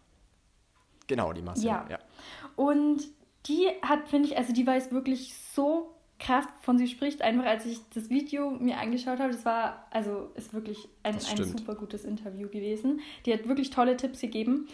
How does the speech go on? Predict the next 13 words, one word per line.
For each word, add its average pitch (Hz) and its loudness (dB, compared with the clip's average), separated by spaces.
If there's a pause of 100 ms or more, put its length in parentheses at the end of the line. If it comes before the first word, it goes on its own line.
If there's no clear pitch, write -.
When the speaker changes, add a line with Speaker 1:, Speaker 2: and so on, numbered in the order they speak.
(280)
Speaker 2:
Du 240 2
hast 262 4 (320)
ja 226 2 (180)
aber 226 2
eine 349 0
Frage 262 2
gestellt, 262 -2 (100)
ähm, 220 0 (760)
und 247 4
das 233 -4
Speaker 1:
Mhm. 208 -2
Speaker 2:
war, 240 2 (640)
wie, 233 -2